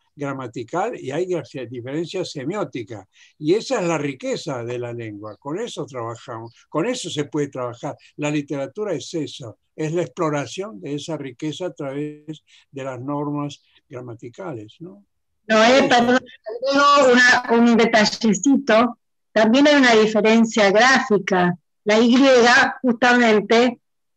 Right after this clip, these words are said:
Speaker 1: Sí.
Speaker 2: purifica dos,
Speaker 1: Claro.
Speaker 2: de dos, uno, por su, por su
Speaker 1: Exactamente. Por añadidura, son dos líneas que se juntan en un tronco.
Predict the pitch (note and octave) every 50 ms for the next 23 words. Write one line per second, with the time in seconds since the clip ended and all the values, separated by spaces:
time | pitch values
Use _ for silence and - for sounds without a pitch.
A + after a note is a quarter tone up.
0 | _ _ _ _ G3 A3 A#3 G#3 G3+ G#3+ - - B3+ B3 - - _ _ _ -
1 | - - _ _ _ _ _ _ _ _ _ _ - A#3+ A#3+ A#3 A3+ - - D4+
2 | G#3 A#3 A#3 E3 - _ _ _ _ _ _ _ _ - B3+ A#3+ A#3+ A3+ A#3+ B3
3 | B3+ B3+ - - - C#4+ C#4+ B3+ A3 G3+ G3 F#3 F3 F3 - - _ _ _ _
4 | - A3 G#3 F3 - A3+ A3+ G#3+ - G#3 G3 F3 - - G3+ F#3+ F#3 F3+ F3+ F3
5 | E3+ E3+ E3+ F3 _ _ _ _ _ _ _ _ - G#3+ G#3 - _ - F#3+ F3
6 | E3+ E3 D3+ C#3 C3 A#2+ A2+ A#2 B2+ A2+ G#2+ G#2 _ _ _ _ - - - F#3+
7 | G#3 G#3 G#3+ G#3 G#3 G#3+ G#3 G3+ G#3 G#3+ G#3 A3 A3 G#3+ G#3 G#3+ A3+ A#3 A#3 -
8 | _ _ - - F#3 F#3+ F#3+ F3+ F3+ F#3 F#3 F#3+ G3+ F#3 F3+ E3+ E3+ F3+ F#3+ F3+
9 | - - _ _ _ _ _ - G#3 D#3+ - E3 D3+ D3 A#2+ E3+ F#3 F3+ F3+ F#3
10 | E3+ E3 D#3+ D#3 D3 D3 C#3 C3 A#2 _ D3 B2+ A#2+ G#2+ G2+ - _ - A2 G#2